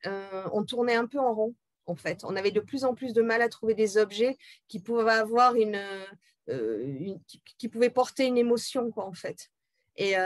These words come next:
c'est vrai que les dernières, euh, les dernières où, genre, on nous avait suggéré une brique, euh, sur une couverture et tout, on était là, mais ça, on peut plus,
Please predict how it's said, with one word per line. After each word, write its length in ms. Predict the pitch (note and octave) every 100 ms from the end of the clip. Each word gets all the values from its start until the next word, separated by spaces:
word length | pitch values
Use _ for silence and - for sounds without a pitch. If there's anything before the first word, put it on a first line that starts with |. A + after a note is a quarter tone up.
| F#3
c'est 160 | F#3 A#3+
vrai 200 | A3 A#3+
que 280 | - G#3 G#3
les 120 | G#3
dernières, 680 | F#3+ G#3+ A3+ B3 B3 C4+ A#3+
euh, 300 | G3 F#3+ F#3
les 140 | G3
dernières 640 | G3 A3 A3 A#3 B3 B3+ A#3+
où, 180 | G#3 F#3+
genre, 180 | G#3 G#3+
on 60 |
nous 180 | G#3+ G3
avait 160 | G#3+ G3+
suggéré 480 | - G3 F#3+ G3+ G3+
une 180 | G3+
brique, 540 | G3 G3 A3+ B3 A#3+ - F#3+
euh, 140 | F3+
sur 200 | D#3+ F#3
une 100 | F#3+
couverture 640 | F3+ F#3+ G#3 - - A#3 A3
et 100 | F3+
tout, 160 | -
on 100 | G#3+
était 200 | F#3 F3
là, 100 | G3+
mais 80 | F#3
ça, 180 | F3 F3+ - -
on 60 | F3
peut 160 | A3+
plus, 300 | - B3 A#3+